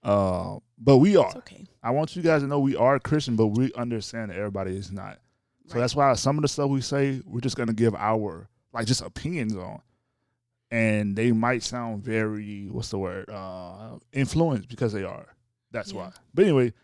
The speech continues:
Speaker 1: let's just jump right into it. We got a lot of stuff to catch up on. Black History Month was crazy.
Speaker 2: Mm-hmm.
Speaker 1: So let's start with the f-, last part we left off.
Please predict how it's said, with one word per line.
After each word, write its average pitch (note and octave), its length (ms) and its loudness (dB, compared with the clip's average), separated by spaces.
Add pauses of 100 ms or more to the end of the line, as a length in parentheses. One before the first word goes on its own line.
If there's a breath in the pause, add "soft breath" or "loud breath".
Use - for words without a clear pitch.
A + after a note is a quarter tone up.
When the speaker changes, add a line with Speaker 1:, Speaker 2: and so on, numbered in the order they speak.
(160)
Speaker 1:
let's C#3 120 -14
just C3 100 -10
jump C#3 180 2
right C3 160 2
into A#2 340 2
it. G#2+ 100 0 (420 soft breath)
We G#2+ 60 -18
got G#2+ 140 -4
a G2+ 40 -4
lot C3 160 4
of B2 60 0
stuff A2+ 200 -2
to A#2+ 80 -2
catch A#2+ 260 0
up A2 140 -4
on. G#2 200 -4
Black A2 240 -4
History A#2+ 360 -4
Month G#2+ 280 2
was F#2+ 240 -12
crazy. - 720 -6 (120)
Speaker 2:
Mm-hmm. F3 280 -16 (400)
Speaker 1:
So A#2 140 -2
let's B2+ 200 -2
start D3 400 -2
with A#2+ 280 -8 (420)
the A2 100 -12
f-, - 180 -18 (340)
last C#3+ 460 0
part - 180 -2
we A#2 100 2
left A#2+ 280 -2
off. G#2+ 280 -4